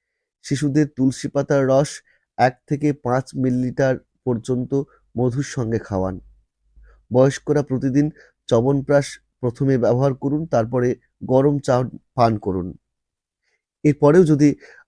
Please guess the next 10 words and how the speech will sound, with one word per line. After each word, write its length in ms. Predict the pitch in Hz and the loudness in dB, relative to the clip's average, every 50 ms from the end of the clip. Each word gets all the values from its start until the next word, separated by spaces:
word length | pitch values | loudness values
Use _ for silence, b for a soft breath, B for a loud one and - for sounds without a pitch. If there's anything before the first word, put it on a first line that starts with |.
| B - - | B -6 0
পরিবারের 480 | 135 139 139 143 135 143 143 143 143 | 2 6 6 6 6 6 6 4 4
কোনো 220 | 139 - 135 135 135 127 - - - | 2 0 0 0 0 0 -2 -4 -8
সদস্যের 540 | - - 123 123 131 139 - - - 147 139 - | -6 -2 0 2 2 0 -2 -2 -2 -2 -2 0
এই 140 | - 135 131 | 0 0 2
উপসর্গগুলি 720 | 123 117 127 123 123 - 143 127 117 117 127 117 123 127 | 2 0 -2 -4 -4 -2 -2 -4 -4 -4 -4 -4 -2 -2
দেখা 280 | 113 107 107 107 - 131 | 0 0 0 0 0 -4
যায়, 240 | 123 135 147 165 208 - _ _ _ _ _ _ - | -2 -2 -2 -4 -4 -6 _ _ _ _ _ _ -2
তাহলে 180 | 120 117 120 120 | 0 0 0 0
তাকে 220 | - 127 117 131 120 | 0 -2 -4 -4 -2
কয়েকদিন 440 | - 127 117 117 117 - 131 123 | 0 2 2 2 0 -2 -4 -4